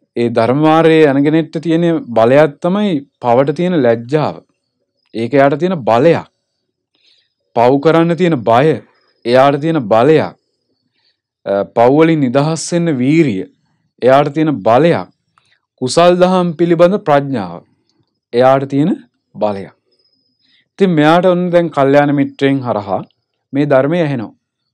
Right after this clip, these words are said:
ඇහෙනකොට එයා කල්පනා කරනවා, "අනේ මේවා ඇති කරගන්න තියෙනවා නම් කොච්චර හොඳයිද?" කියලා හිතෙනවා. හිතලා, එයාට නමුත් එහෙම හිතලා යම් හොඳ දෙයක් ජීවිතේ පුරුදු කරගන්න උත්සාහ කරාට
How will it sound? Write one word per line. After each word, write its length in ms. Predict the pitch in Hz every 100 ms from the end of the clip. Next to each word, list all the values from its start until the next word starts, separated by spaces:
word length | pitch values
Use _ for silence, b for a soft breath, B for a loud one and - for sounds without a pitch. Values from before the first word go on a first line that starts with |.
| _ _ _ _ _ _ b b b b _
ඇහෙනකොට 360 | - 135 185 185
එයා 200 | 170 165
කල්පනා 480 | 156 139 143 147 147
කරනවා, 200 | 156 139
"අනේ 200 | 127 135
මේවා 220 | 135 135
ඇති 160 | 113
කරගන්න 340 | 120 131 131 135
තියෙනවා 340 | 131 131 135
නම් 160 | 147 320 _ _ _ _ _ _ _ _
කොච්චර 400 | 117 113 - 170
හොඳයිද?" 440 | 165 127 131 156 160
කියලා 220 | 165 240
හිතෙනවා. 340 | 175 151 98 - _ _ _ _ _ _ _ _ _ _ _ -
හිතලා, 480 | 151 147 208 127 170 - _ _ _ _ _ _ _ _ _ _ _ _ - _ _ _ -
එයාට 400 | 139 165 185 196
නමුත් 440 | 170 156 185 -
එහෙම 160 | 185 185
හිතලා 480 | 156 143 165 180 302 - _ _ _ _ _ _ _ _ _ _ _ _ _ _
යම් 540 | 117 143 175 226 214 -
හොඳ 340 | - 143 156
දෙයක් 360 | 180 190 185 165
ජීවිතේ 420 | 147 175 175 180
පුරුදු 320 | 156 185 151
කරගන්න 380 | 151 165 156 156
උත්සාහ 380 | 143 123 - 151
කරාට 380 | 143 139 139 123